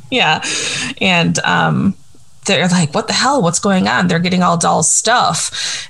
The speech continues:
And, um, somebody had mentioned, I'm not sure who it was, but they're like, "Well, Dahl's wouldn't have been stupid enough to kind of have all of this important stuff here." But then where did he sleep?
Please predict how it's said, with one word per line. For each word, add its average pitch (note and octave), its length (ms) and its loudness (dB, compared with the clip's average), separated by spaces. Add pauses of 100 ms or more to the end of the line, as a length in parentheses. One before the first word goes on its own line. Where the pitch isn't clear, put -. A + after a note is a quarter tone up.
And, E3 500 4 (260)
um, D#3+ 560 2 (360)
somebody F#3 460 2
had F3 160 0
mentioned, D#3+ 340 2
I'm E3 120 2
not F3 160 2
sure E3+ 260 0
who F3 180 2
it - 80 0
was, E3 280 2
but D3 200 -4 (160)
they're E3+ 160 0
like, D#3 280 0
"Well, D#3+ 380 2 (540)
Dahl's F3+ 340 2
wouldn't D#3+ 180 2
have D#3 120 0
been C#3+ 380 -2
stupid E3 400 0
enough D#3+ 340 2
to E3 80 -2
kind E3 200 0
of - 80 -4
have E3 220 0
all D#3+ 180 2
of D3+ 60 -2
this - 160 0
important D3 500 0
stuff D3 300 0
here." F#3+ 460 0 (520)
But F#3+ 140 0
then E3+ 400 2 (340)
where G#4 240 2 (120)
did G#4 200 0
he C#4+ 240 2
sleep? - 540 -2